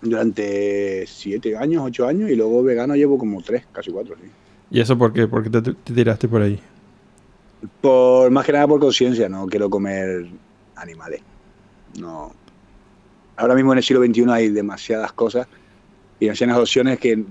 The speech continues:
Speaker 1: para poder sobrevivir sin tener que, mm, comer cosas que hayan sufrido.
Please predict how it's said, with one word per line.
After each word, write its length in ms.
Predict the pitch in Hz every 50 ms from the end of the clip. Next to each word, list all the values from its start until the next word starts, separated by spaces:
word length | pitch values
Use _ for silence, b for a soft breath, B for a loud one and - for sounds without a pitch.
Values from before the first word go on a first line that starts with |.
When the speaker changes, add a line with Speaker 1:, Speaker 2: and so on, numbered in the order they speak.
| - _
Speaker 1:
para 200 | - 107 110 107
poder 200 | 95 113 117 110
sobrevivir 440 | - 139 127 123 120 117 117 120 117
sin 320 | - 127 113 113 113 117 - _ _ _ _ _
tener 560 | - 139 131 - - _ - 139 135 131 127
que, 540 | - 131 123 120 117 113 110 110 104 104 98 - _ b b b b b b b b b b _ _ -
mm, 240 | 165 123 113 110 107
comer 540 | - - 107 101 107 107 110 110 110 107 98
cosas 260 | - 107 - 110 98
que 80 | -
hayan 160 | 104 98 95 90
sufrido. 420 | - 98 - - 87 95 92 87